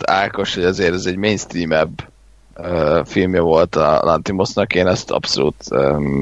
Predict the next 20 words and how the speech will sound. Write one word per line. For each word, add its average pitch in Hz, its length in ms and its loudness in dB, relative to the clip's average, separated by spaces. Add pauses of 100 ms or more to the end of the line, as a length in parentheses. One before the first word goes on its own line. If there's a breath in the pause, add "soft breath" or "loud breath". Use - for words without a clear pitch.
(960)
látom 92 480 2
és 90 220 2
érzem, 92 480 2
és, 87 360 2
és - 180 0
nekem 90 320 -2
ez 90 100 0
egy 90 180 0
picit - 300 0
úgy, 82 140 0
nem 80 140 -2
tudom, 71 200 -2
el 73 80 2
is 69 140 2
vett - 320 -2
a, 62 160 0 (1300)
a 101 120 0
dologból, 101 680 4
mert, 98 600 2
ö, 95 260 4